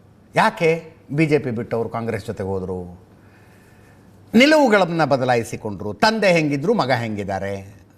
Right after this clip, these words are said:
ಈಗ ವಕ್ಫ್ ತಿದ್ದುಪಡಿ ಮಸೂದೆಗೆ ವಿರುದ್ಧವಾಗಿ ಶಿವಸೇನೆ, ಉದ್ಧವ್ ಠಾಕ್ರೆ ಬಣ ಓಟ್ ಹಾಕ್ತು. ಎಲ್ಲವನ್ನು, ಎಲ್ಲದರ ಸಾರಾಂಶ ಅನ್ನುವ ರೀತಿಯಲ್ಲಿ ಹಂಗೆ ಅಂದ್ಬಿಟ್ರು.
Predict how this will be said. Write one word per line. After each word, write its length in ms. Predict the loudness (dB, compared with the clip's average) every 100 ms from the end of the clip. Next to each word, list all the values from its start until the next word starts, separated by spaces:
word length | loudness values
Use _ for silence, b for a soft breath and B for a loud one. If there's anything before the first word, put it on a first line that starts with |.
| _ _ -8
ಈಗ 140 | -4 0
ವಕ್ಫ್ 420 | 0 0 -4 -4
ತಿದ್ದುಪಡಿ 540 | -2 0 0 0 0
ಮಸೂದೆಗೆ 440 | 0 -4 -4 -4 0
ವಿರುದ್ಧವಾಗಿ 920 | 2 2 2 2 2 0 -4 -8 -14 -20 _ b b b b b -4
ಶಿವಸೇನೆ, 680 | 2 4 4 0 0 -2
ಉದ್ಧವ್ 360 | -2 -4 -2 0
ಠಾಕ್ರೆ 280 | -2 -2 -4
ಬಣ 140 | -4
ಓಟ್ 300 | -2 0 -2
ಹಾಕ್ತು. 300 | -4 -8 -2
ಎಲ್ಲವನ್ನು, 880 | 2 2 2 2 0 -2 -4 -10 -20 _ b b b b _ 0
ಎಲ್ಲದರ 400 | 4 4 2 0
ಸಾರಾಂಶ 640 | 2 4 4 4 0 0
ಅನ್ನುವ 300 | 0 0 -4
ರೀತಿಯಲ್ಲಿ 720 | -8 -8 -10 -6 -4 -6 -10 -20 _ b b b -4
ಹಂಗೆ 160 | -2 0
ಅಂದ್ಬಿಟ್ರು. 500 | 0 -2 -6 -16